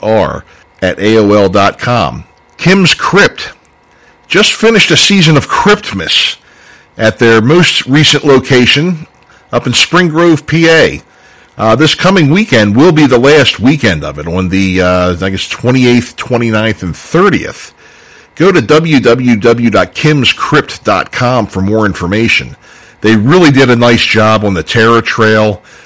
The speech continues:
with all the lights and inside the House of Eyes, and there's lots of great things to see out there.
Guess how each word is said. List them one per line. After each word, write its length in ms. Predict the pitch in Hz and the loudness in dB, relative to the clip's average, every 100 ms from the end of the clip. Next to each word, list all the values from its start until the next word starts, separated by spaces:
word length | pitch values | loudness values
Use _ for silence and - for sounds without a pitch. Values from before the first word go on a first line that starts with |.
| _ | _
with 120 | 90 | -4
all 160 | 104 110 | 0 2
the 120 | 98 | 2
lights 400 | 92 113 117 - | 2 2 2 -2
and 100 | 101 | -2
inside 320 | 104 - 101 87 | -2 0 0 0
the 100 | 95 | -2
House 280 | 107 104 | -2 -2
of 100 | 92 | -2
Eyes, 420 | 101 120 120 117 104 | 0 2 2 0 -2
and 100 | 101 | -4
there's 160 | 92 | -2
lots 260 | 160 185 - | 0 0 0
of 140 | 98 | -2
great 220 | 147 151 - | 0 0 0
things 300 | 131 123 - | -2 -2 -2
to 80 | |
see 280 | - 135 113 | 0 2 2
out 240 | 104 98 - | 2 0 0
there. 340 | 95 110 | 0 0